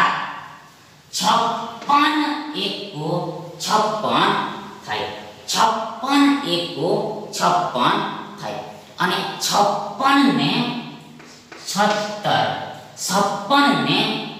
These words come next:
સત્તર, છપ્પન ને સત્તર, આ તોતેર થઈ જાય. ફરીથી એકવાર, once again, સૌપ્રથમ તો આ છપ્પન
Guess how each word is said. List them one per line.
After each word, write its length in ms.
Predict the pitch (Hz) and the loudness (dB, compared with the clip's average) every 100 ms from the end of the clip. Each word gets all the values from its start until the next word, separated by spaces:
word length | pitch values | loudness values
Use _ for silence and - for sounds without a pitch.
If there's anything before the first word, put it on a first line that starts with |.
| - | -6
સત્તર, 600 | - 202 - - 120 123 123 - - | 0 2 2 0 -2 -2 -4 -8 -2
છપ્પન 540 | 185 - - - 269 247 170 | 2 2 2 2 4 4 2
ને 100 | - 156 - | 0 -2 -2
સત્તર, 400 | 233 226 226 - - - | 0 0 0 -2 -2 2
આ 180 | - - 156 - - - - | 2 2 -2 -8 -12 -18 -4
તોતેર 560 | 254 254 - - - - - - - - | 2 2 2 -2 -2 -2 -2 -6 -10 -8
થઈ 560 | 127 147 220 226 - 240 | -2 2 2 0 -4 -6
જાય. 220 | - - - - - | -6 -6 -8 -12 -2
ફરીથી 340 | 233 285 277 | 2 2 2
એકવાર, 300 | 175 - - - - | 0 0 0 0 2
once 220 | 240 - 190 | 2 0 -2
again, 320 | 165 147 - - - - | -2 -2 -2 -2 -6 -10
સૌપ્રથમ 760 | - - - 208 196 240 233 226 | -4 0 0 2 2 2 0 0
તો 60 | - | 0
આ 200 | 190 - - - - - - | 2 2 -2 -6 -12 -16 -14
છપ્પન 540 | - 185 196 - 269 | -6 -2 -2 0 2